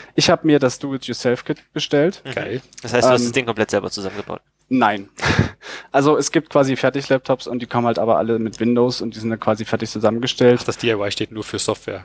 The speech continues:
Speaker 3: oder was?
Speaker 1: Ähm, es ist halb, halb. Es, also du bekommst, sind quasi fertig zusammengebaut, aber da du S S D und ram, äh, von Hand quasi beliebig bestellen kannst,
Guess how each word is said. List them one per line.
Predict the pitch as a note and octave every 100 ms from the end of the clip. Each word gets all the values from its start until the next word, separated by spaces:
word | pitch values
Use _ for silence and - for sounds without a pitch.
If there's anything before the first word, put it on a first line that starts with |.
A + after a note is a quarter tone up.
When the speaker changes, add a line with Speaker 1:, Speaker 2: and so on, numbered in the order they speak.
| -
Speaker 3:
oder | G#2+ G2+
was? | G#2+ B2+
Speaker 1:
Ähm, | C3 C3 B2+ A#2+ -
es | C#3+ E3
ist | D#3+ - A#2 B2+
halb, | C3+ - -
halb. | A2 A2+ -
Es, | B2 - - _ _ - - _
also | - C3+ C#3
du | D3 C#3
bekommst, | - - E3+ G3 -
sind | D3+ C#3+
quasi | - C3+ B2+
fertig | B2 C#3 - B2+ -
zusammengebaut, | B2 B2 C#3 D#3 B2 A#2 B2+ B2+ -
aber | A2 A2+ A#2
da | - A2+ A2+
du | A2+ -
S | A#2+
S | A#2 -
D | B2+ B2+ B2+ B2
und | A#2 A2+ A2+
ram, | A#2 A#2+ A#2 - _ _ _ _
äh, | A#2 A2 A2
von | - A#2+
Hand | A2+ B2+ -
quasi | - A#2+ A#2
beliebig | A2+ A#2+ B2+ C#3
bestellen | C3+ - A#2+ A#2+
kannst, | - B2 C3 C3+ -